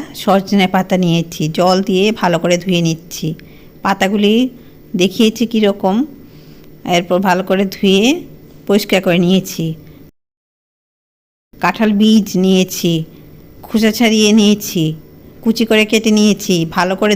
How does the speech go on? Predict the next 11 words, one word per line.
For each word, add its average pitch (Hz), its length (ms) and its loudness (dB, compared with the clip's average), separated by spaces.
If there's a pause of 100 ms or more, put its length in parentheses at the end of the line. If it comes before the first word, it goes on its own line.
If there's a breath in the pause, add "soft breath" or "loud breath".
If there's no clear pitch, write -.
ধুয়েছি 190 400 2 (120)
কাঁঠাল 170 320 -2
বীজগুলি। 160 480 -4 (540 loud breath)
কাঁঠাল 214 340 0
বীজ 220 140 2 (100)
খাওয়াও 196 280 2 (140)
খুব 208 160 2 (200)
উপকারী। 170 480 0 (1600)
কড়াইটা 208 420 2 (220)
ভালো 196 180 0
করে 214 180 2